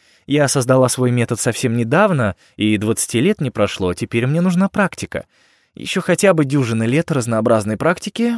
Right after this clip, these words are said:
после этого можно будет обнародовать мою методику для подготовки других учителей. Но знаете, положа руку на сердце, я уже сейчас не сомневаюсь в успехе.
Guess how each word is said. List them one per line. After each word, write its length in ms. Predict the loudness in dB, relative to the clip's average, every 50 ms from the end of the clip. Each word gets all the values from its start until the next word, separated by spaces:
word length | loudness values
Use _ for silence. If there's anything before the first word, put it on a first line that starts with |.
| -4 -4
после 320 | -4 -4 0 2 4 4
этого 320 | 4 2 0 -2 -2 0
можно 340 | 0 0 0 0 0 0 -2
будет 320 | 2 2 2 2 2 0 0
обнародовать 560 | 2 4 4 6 6 6 4 4 2 2 2
мою 220 | 2 2 2 2
методику 500 | 0 0 2 2 2 2 2 0 -2 -2
для 380 | 0 2 2 2 2 2 0 -2 -2
подготовки 720 | -4 -4 0 2 2 2 2 2 -2 -4 -4 -6 _ -8 -4
других 460 | -2 0 0 0 0 -4 -6 -6 -6
учителей. 500 | -10 -10 -8 -8 -4 -2 -2 -2 -2 -4 _ _ _ _ _ _ _ _ _ _ _ _
Но 100 | -4 -4
знаете, 380 | 0 2 2 2 2 0 -4 -6
положа 400 | -4 -2 -2 0 0 0 0 -2
руку 240 | -2 -4 -4 -4
на 140 | -2 -2 -2
сердце, 340 | -4 -4 -6 -8 -6 -6 -4
я 300 | -4 -4 -4 -2 -2 -2
уже 540 | -2 -4 -4 -4 -4 -4 -4 -4 -4 -6 -8 _ _ _ _
сейчас 840 | -14 -8 -6 -6 -6 -6 -6 -6 -4 -2 -2 -2 -4 -8 -10 -10 -8
не 160 | -6 -6 -4
сомневаюсь 640 | -4 -4 -4 -4 -4 -2 -2 -4 -4 -4 -6 -10 -12
в 60 | -12
успехе. 480 | -12 -14 -12 -12 -14 -14 -14 -18 -20